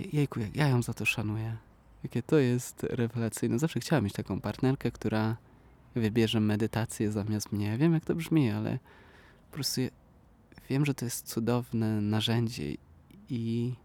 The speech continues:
jeśli porzucenie mnie wiązałoby się z tym, że ona stanie się dobrym człowiekiem, lepszym, czy nie wiem, jak to nazwać,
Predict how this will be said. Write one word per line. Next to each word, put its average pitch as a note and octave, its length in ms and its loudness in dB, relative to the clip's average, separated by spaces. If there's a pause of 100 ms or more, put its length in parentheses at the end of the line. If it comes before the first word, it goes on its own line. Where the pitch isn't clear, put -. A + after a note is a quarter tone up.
(1300)
jeśli A#2 600 2
porzucenie A#2+ 600 4
mnie A2+ 220 6
wiązałoby G#2 500 0
się - 140 -6
z - 140 -10
tym, A2+ 540 0
że A2 140 -2
ona G#2+ 160 2
stanie G#2 440 -2
się G2+ 540 -4 (1200)
dobrym A2 320 0
człowiekiem, G2 520 -2
lepszym, G#2+ 360 0
czy - 120 -2
nie A#2 80 4
wiem, A2 80 4
jak G#2+ 100 -2
to - 80 -4
nazwać, G2+ 500 -4